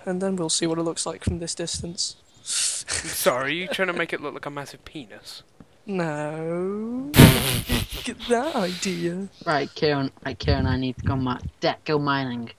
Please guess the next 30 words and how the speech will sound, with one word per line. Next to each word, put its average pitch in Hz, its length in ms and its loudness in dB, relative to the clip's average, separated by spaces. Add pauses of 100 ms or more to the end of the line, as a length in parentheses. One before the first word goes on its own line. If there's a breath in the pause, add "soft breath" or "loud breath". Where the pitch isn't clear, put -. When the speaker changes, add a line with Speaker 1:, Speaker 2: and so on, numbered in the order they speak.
(100)
Speaker 3:
Come 151 160 0
here. 123 140 -4 (420)
Deck, - 200 0
come 147 160 -6
here. 180 160 0
Speaker 1:
Um, 208 180 0 (380)
I - 40 -10
wish 233 140 -2
I 240 60 -2
could, 190 460 4
but 170 220 -2 (140)
there's 190 200 -4
two - 200 -4
Speaker 3:
Deck, 160 120 2
Speaker 1:
creeps 208 160 -6
Speaker 3:
come 170 140 0
Speaker 1:
outside, 156 280 -2
Speaker 3:
hither. 165 140 -4
Speaker 1:
and 180 120 -4
they 185 40 -8
give 208 160 0
me 208 160 0
the 185 140 -2
Speaker 3:
Come 175 180 0
Speaker 1:
eye. 196 80 2
Speaker 3:
here, 180 60 -2
just 147 200 -4
fall 170 220 6
down 165 280 2
here. 139 280 -2